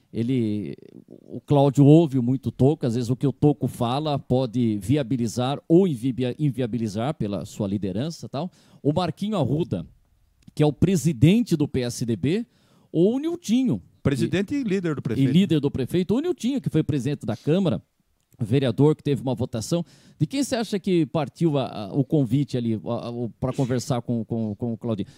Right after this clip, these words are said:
Speaker 1: com, com, com o Marquinho Chula? Aliás, o Marquinho Arruda falou que ele competiu, concorreu com o número que era do Marquinho Chula antes. Em,
Speaker 2: É.
Speaker 1: em dois mil e doze, ele concorreu com o número do Marquinho Chula, depois ele foi eleito com o número que era do Marquinho Chula.
Speaker 2: É, eu achei que foi o Etelvino.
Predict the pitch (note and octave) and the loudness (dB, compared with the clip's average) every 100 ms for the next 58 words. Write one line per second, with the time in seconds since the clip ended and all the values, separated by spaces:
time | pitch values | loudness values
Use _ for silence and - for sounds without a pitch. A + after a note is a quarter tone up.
0 | - - C#3 C3 C#3+ C3+ B2 C3+ C3 A#2+ | -20 -6 -4 -2 -2 -2 -2 -2 -2 -2
1 | C3 A2 G3+ A#3+ D4 D4+ A3+ E3 D#3+ D#3+ | -4 -4 -4 -4 -4 -4 -2 -4 -2 0
2 | C#3 A3 A3+ A#3+ A#3 A3 - F3+ D3+ C3 | 0 -2 -4 -4 -4 -6 -2 -2 -2 -4
3 | - F3 A3 C3+ - D3 D3+ A#2+ D#3+ G#3 | 0 0 0 -2 0 0 2 4 6 4
4 | - _ _ E3 G3 E3 F3+ B3+ D#4 - | 0 _ _ 6 6 6 2 2 -2 -6
5 | B3 B3 A#3+ A3 C#3+ G#3+ C#4+ - C#4 E3+ | -6 -6 -6 -6 -6 -6 -6 -4 -4 -4
6 | G#2 - - _ _ _ _ _ _ _ | -6 -10 -20 _ _ _ _ _ _ _
7 | - A2 A#2+ A#2+ A2+ A#2+ A#2+ D#3 C#3 D3 | -8 -2 0 0 -2 -2 2 0 2 2
8 | D#3 C#3 D#3 A3 A3 E3 D#3 C3+ C3+ C3+ | 2 2 2 0 -4 -6 -6 0 2 2
9 | C#3 B2+ C3 B2+ B2+ C#3+ C#3 F#3 A3+ C4+ | 0 -2 -2 -4 -4 -4 -4 -4 -4 -4
10 | D#4+ A3+ G3+ G3+ D3 D#3+ - C4 G#3 D#3+ | -4 -2 -4 -4 -4 -4 -4 -4 -2 -2
11 | G#3 D#4+ B3+ B3 F3+ - C3 - A#2+ G2 | -4 -6 -10 -8 -10 -8 -8 -6 -8 -8
12 | - _ _ _ _ _ _ _ _ _ | -12 _ _ _ _ _ _ _ _ _
13 | _ C3 C#3 E3 F#3 - F#3 - A3 C4 | _ -10 -6 -4 -4 -4 -8 -6 -8 -6
14 | A#3+ D3 B2 | -6 -6 -6